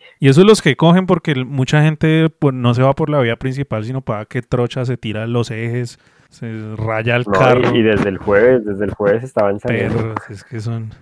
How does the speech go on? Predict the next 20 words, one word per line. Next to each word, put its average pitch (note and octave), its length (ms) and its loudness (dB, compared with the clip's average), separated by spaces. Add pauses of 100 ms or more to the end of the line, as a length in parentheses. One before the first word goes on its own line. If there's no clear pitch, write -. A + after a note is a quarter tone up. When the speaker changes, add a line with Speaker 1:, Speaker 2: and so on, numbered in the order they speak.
(200)
Speaker 1:
Porque C3+ 260 -4
hay D3+ 120 2
gente D#3+ 260 4
que, F#3 160 4
digamos, D3 400 2
aprovecha D#3+ 440 2
también C#3+ 380 -2
la C3+ 100 2
ventaja C#3+ 340 0
que E3+ 120 -6
tiene, F3+ 380 -8
lo-, E3 140 -4
los C3 180 -2
que - 100 -6
hemos B2 220 -4
podido C#3+ 260 2
trabajar C#3+ 300 0
desde B2+ 220 -4
la D3 120 0
casa, C#3 300 -6